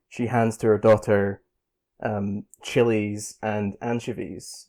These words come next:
from Korea, and they're like, and she, she cries because, you know, these are reminders of home, or an old home.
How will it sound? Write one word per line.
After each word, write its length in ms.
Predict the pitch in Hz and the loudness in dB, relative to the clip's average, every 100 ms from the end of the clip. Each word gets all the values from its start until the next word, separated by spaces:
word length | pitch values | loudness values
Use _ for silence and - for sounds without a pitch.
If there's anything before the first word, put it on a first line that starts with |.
| _ | _
from 180 | 120 107 | -4 -2
Korea, 460 | 113 110 113 104 | -2 0 2 0
and 100 | 101 | -2
they're 140 | 98 98 | -4 -2
like, 220 | 104 - 131 | -4 -6 -10
and 140 | 123 | -8
she, 100 | 117 113 _ 127 | -8 -10 _ -12
she 140 | 127 | -10
cries 340 | 139 147 110 107 | -2 0 0 -2
because, 640 | 110 113 104 - - - | -4 -2 -4 -6 -16 -10
you 100 | 123 | -6
know, 80 | 107 | -4
these 160 | 110 104 | -4 -2
are 60 | |
reminders 440 | 104 110 110 110 104 | -2 0 0 0 -2
of 100 | 107 | 0
home, 340 | 123 110 101 _ _ - _ _ _ _ | 2 2 -2 _ _ -20 _ _ _ _
or 360 | 110 104 110 | 2 2 0
an 80 | 110 | -2
old 220 | 110 127 | -2 -2
home. 320 | - 110 98 | -4 -6 -6